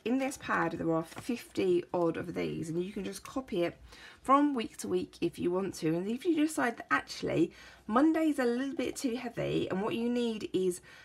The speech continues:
a bit more of a break on Monday 'cause it's first day back at school, and you want to move one of these Monday sessions to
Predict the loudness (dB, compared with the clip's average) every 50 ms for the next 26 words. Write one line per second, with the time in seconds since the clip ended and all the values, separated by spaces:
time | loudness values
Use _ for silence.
0 | -20 -18 -6 0 2 4 6 6 6 4 4 2 2 2 2 2 2 2 2 0
1 | 0 2 2 2 2 0 0 -2 -4 -8 -12 -12 -8 -4 -2 -2 -2 -2 -4 -4
2 | -4 -4 -4 -6 -8 -12 -12 -6 -4 -2 -2 -2 0 0 0 0 0 -2 -4 -4
3 | -4 -4 -4 -4 -4 -4 -2 -2 -2 -2 -2 -2 -4 -2 -2 -4 -4 -4 -6 -6
4 | -6 -4 -6 -6 -6 -6 -8 -2 0 2 2 2 0